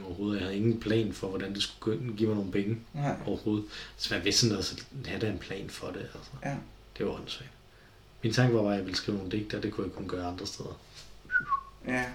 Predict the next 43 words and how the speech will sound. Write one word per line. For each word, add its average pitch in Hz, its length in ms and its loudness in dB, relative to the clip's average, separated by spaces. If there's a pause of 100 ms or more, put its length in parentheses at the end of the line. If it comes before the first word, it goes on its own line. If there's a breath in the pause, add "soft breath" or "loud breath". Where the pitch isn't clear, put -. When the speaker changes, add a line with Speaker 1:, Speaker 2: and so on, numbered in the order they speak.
(280)
Speaker 1:
Idiotisk. 104 640 0
Men 117 60 4
jeg 135 80 12
skrev 185 160 8
mange 175 260 12
digte 156 180 12
Speaker 2:
Men 135 60 12
det 147 80 12
var 196 60 12
Speaker 1:
dengang. 175 220 12
Speaker 2:
fair 135 100 12
nok. - 140 6
Du 165 60 12
var 160 200 12
ung. 135 260 10 (320)
Speaker 1:
Ja. 117 80 4 (340)
Speaker 2:
Ja. 120 60 -4 (460)
Speaker 1:
Jeg 113 80 6
har 117 40 10
altid 127 220 12
skrevet 104 220 4
mange 92 180 -4
digte. 87 200 -4 (100)
Det 131 80 10
er - 40 12
en 117 120 6
Speaker 2:
Ja. 135 60 12
Speaker 1:
del 110 220 8
af 107 100 4
det, 101 100 4
som 104 140 4
der 101 80 4
ikke 104 120 4
er 104 40 2
med 98 120 -2
i - 20 -4
det 92 140 -6
her. - 560 -8
Øh, 107 220 -2 (680 soft breath)
min 104 120 0
sådan 101 220 2
kunstneriske 104 640 -4
side 101 200 -4